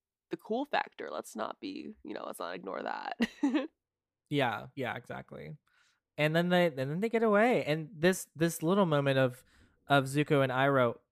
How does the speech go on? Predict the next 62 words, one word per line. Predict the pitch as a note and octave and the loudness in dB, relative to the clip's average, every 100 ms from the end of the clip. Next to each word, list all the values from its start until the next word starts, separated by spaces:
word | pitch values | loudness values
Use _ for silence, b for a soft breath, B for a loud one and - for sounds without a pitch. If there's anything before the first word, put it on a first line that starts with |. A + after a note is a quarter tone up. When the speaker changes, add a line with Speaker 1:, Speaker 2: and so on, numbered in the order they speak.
| _ C#3+ | _ -10
Speaker 2:
ooh, | C#3+ A#2+ | -10 -10
I | B2 | -12
don't | C#3 | -10
know | C3+ | -10
if | A#2+ | -10
you | A#2+ | -10
heard | B2 A#2+ A2+ | -6 -6 -2
that, | G#2+ G#2+ - | -4 -2 -4
but | A#2+ | -4
there | B2 | -2
was | B2 | -2
just | B2 A#2+ | -4 -6
the | A#2+ | -2
loudest | A#2 A#2+ A#2 - | 0 0 0 -4
thunderclap | A#2+ A2+ A2+ - A2 - - - _ - | -6 -6 -8 -4 -4 -4 -10 -20 _ -4
Speaker 1:
I | F3+ | -2
did | F#3 | 2
not | E3+ F#3 | 2 4
hear | E3 E3 | 4 4
it | D#3+ | 4
at | D#3+ | 2
all, | D#3+ D3+ | 2 2
so | |
Speaker 2:
outside. | B2 | 4
Speaker 1:
that's | B2 B3 - | 4 4 2
good. | E3+ F#3+ A#3+ - | 2 2 2 6
<laughs> | D#4 B3+ G3+ _ - | 6 6 -2 _ 4
Speaker 2:
Might | D#4 | 4
hear | D#4+ E4 | 6 4
it | C#4 | 4
in | A3 | 2
the, | G#3+ | 2
in | F3 | 4
the | D#3 | 4
recording. | C#3+ F#3 F3+ B2+ - b b b - | 4 2 2 0 -6 b b b 6
Um, | F3 F3 D#3+ D3 C3+ - _ - - - - | 10 10 8 2 -6 -12 _ -20 -18 -12 4
no, | G#3 G3+ | 8 10
there, | E3 D#3+ | 10 8
there's | C#3+ E3 D#3 | 6 4 6
that, | D#3+ D3+ D3 | 4 4 4
there's | D#3+ | 0
just | E3 D#3+ | 0 2
that | D#3 C#3+ | 2 2
moment | D3 D3+ C3 | 0 0 0
of, | B2 B2+ | 0 -2
of | C#3 C3+ | -4 0
Iroh | C3+ C#3 C3 | 2 4 4
helping | C3+ C#3 C3+ | 0 -2 -4
Zuko | - B2+ B2+ | -4 -2 -4
try | A#2+ - D3+ F#3 | -4 0 2 2
to | D#3+ | 0
take | - C3 | -6 -6
him | C3 | -2
down, | B2 B2+ | 2 2
and | B2 | 4
that's | C#3 D3 | 2 2
what | C#3+ | 0
I | B2+ | 0
was | A#2+ | 0
talking | D3 C3 C3+ | -2 -2 -2
about | A#2+ A#2 | -6 -4
earlier, | B2+ B2+ A#2+ A2+ | 0 0 0 -2